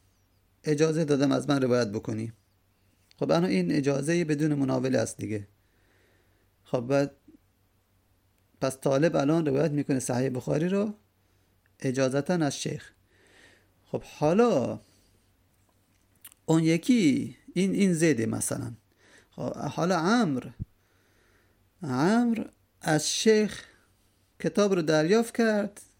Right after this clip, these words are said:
شیخ اجازه به او داد، بعد شیخ کتاب خودش رو برگردون. خب حالا عمرو میاد از یک نسخه دیگر که گفتیم برابری با اصل شده میاد، اه، رو-، روایت می‌کنه.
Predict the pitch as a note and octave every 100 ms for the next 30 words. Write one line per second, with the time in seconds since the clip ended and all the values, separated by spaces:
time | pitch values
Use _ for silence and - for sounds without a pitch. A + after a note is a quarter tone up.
0 | _ _ - F#3 - D3+ D3 D#3 F3 E3
1 | D#3+ G#3+ G#3 E3+ A3 G#3+ _ - - G3+
2 | - - G3 F3 F3 E3+ D#3 E3 C3 B2+
3 | A2 A2 A2 A#2 B2 - _ _ - -
4 | _ C#3 A#2 E3 F#3+ F#3 A3 G3+ G3+ G#3
5 | G3 F#3+ F#3 E3+ D#3 D#3 - D#3+ D3 C#3
6 | C#3+ F3 G#3 - _ _ _ D3 C#3+ -
7 | D3+ C3+ C3 C3 C3 C#3+ C3+ - C#3 D#3+
8 | F3+ F#3+ - C#3 D3 D3 - _ - C3
9 | - - B2 B2 A#2+ - G#2 C3+ C3 C#3+
10 | - - C3+ C3+ C3+ B2 A2 A2+ A#2 A2+
11 | A#2+